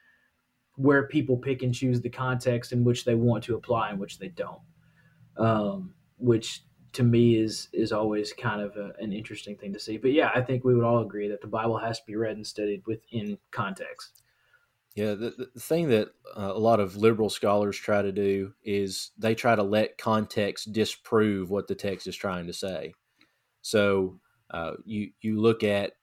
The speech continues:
Speaker 2: take, for example, uh, Genesis one, uh, the, the waters of creation. Well, the ancient Near East, you have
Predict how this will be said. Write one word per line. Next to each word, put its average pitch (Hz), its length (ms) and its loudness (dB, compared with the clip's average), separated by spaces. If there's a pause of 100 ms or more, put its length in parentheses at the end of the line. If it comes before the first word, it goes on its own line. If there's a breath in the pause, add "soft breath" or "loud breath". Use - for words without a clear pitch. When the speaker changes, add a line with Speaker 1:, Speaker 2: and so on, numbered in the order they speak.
(120)
Speaker 2:
take, 110 180 0
for 107 160 0
example, 104 680 2 (440)
uh, 87 280 -6 (880)
Genesis 107 600 0
one, 95 460 -2 (300)
uh, 92 300 -8 (280)
the, 104 260 -4
the 104 120 -2
waters 107 500 4
of 101 160 -6
creation. 98 640 -2 (120)
Well, 98 340 -6 (100)
the 107 180 -4
ancient 110 300 -4
Near 101 220 -2
East, 107 340 0
you 101 100 -6
have 101 400 -2